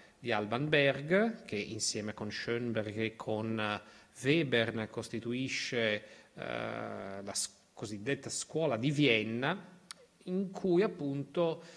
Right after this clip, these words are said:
eh, la tonalità, ovvero il linguaggio musicale tradizionale, viene totalmente sopravanzato da un, eh, linguaggio cosiddetto atonale, anche se il termine non piaceva a nessuno degli esponenti della scuola di Vienna,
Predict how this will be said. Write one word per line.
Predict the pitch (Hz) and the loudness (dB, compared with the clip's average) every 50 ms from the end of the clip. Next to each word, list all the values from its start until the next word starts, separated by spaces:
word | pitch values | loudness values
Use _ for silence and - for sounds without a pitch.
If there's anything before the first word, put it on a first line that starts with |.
| - - - _ - | -20 -20 -20 _ -10
eh, | - 143 135 135 - 65 90 123 | -8 -6 -4 -4 -4 -4 -4 -4
la | 123 117 117 110 110 110 107 104 - - | -2 0 2 2 4 4 2 0 0 -2
tonalità, | 131 123 117 110 110 107 104 - 170 156 107 101 104 | -4 -2 -2 -2 -2 -4 0 4 4 4 4 4 0
ovvero | 107 107 117 123 117 120 | -2 0 0 0 0 0
il | 120 | 0
linguaggio | 113 117 120 117 120 127 127 123 123 | 0 0 0 0 0 0 0 0 -2
musicale | 117 113 113 113 117 - 143 131 113 | -2 -2 -2 -2 0 0 2 2 2
tradizionale, | 107 - 117 113 110 107 - - 185 185 135 101 110 123 | 0 -4 -4 -6 -6 -6 -6 -4 -4 -2 -2 0 -2 -2
viene | 117 113 113 110 107 | -2 -2 -4 -4 -6
totalmente | - - 120 - 120 113 113 123 131 135 127 - - 120 110 107 - - - - - - | -6 -6 -4 -2 -2 -2 -2 -2 -2 -4 -4 -2 -2 -2 -2 -2 -4 -10 -18 -20 -20 -20
sopravanzato | - - - 175 156 - 139 120 117 139 208 262 240 - - - 95 92 90 92 - - - 151 151 | -14 -4 0 0 0 2 2 2 2 2 2 0 -2 -4 -4 -4 -2 -2 -4 -4 -6 -6 -4 -4 -4
da | 139 120 113 104 101 107 117 - - | -2 0 0 2 2 0 -2 -4 -6
un, | 135 123 117 113 113 | -8 -6 -4 -4 -4
eh, | 110 110 107 107 107 101 | -4 -2 -2 -2 -2 -2
linguaggio | 107 127 143 170 165 139 113 95 95 98 104 113 113 113 117 123 123 120 113 113 | -2 -2 -2 -2 0 0 0 0 0 -2 -4 -6 -6 -6 -4 -2 0 0 0 -2
cosiddetto | - - 117 107 117 113 113 107 107 104 104 - - - 120 113 - - | -4 -6 -6 -4 -4 -4 -4 -4 -6 -6 -6 -8 -6 -6 -6 -6 -4 -4
atonale, | - 120 117 - - 131 117 110 107 104 101 98 98 104 101 104 104 104 - - - - | -4 -4 -4 -2 -4 -4 -4 -4 -4 -4 -4 -6 -6 -6 -6 -6 -6 -8 -8 -10 -12 -10
anche | 123 117 110 - | -8 -8 -6 -6
se | 113 - 127 | -6 -6 -6
il | 113 117 | -8 -6
termine | - 120 107 104 117 123 127 123 123 | -4 -4 -2 -2 -4 -4 -4 -4 -4
non | 117 110 110 113 | -2 -4 -4 -6
piaceva | - 120 110 - - 113 107 104 110 | -6 -6 -6 -4 -2 -2 -2 -2 -2
a | 107 | -4
nessuno | 107 104 - - - 117 107 110 | -4 -6 -6 -6 -6 -4 -4 -2
degli | 107 104 104 101 | -2 -4 -4 -6
esponenti | 101 101 - - 113 107 104 98 - 110 | -6 -8 -8 -8 -8 -6 -8 -8 -8 -8
della | 107 101 101 | -8 -6 -6
scuola | 95 - - 113 104 98 | -8 -6 -4 -2 -2 -2
di | 104 107 | -2 -2
Vienna, | 107 107 101 98 98 98 101 107 120 135 | -4 -2 -2 -2 -4 -4 -4 -4 -4 -4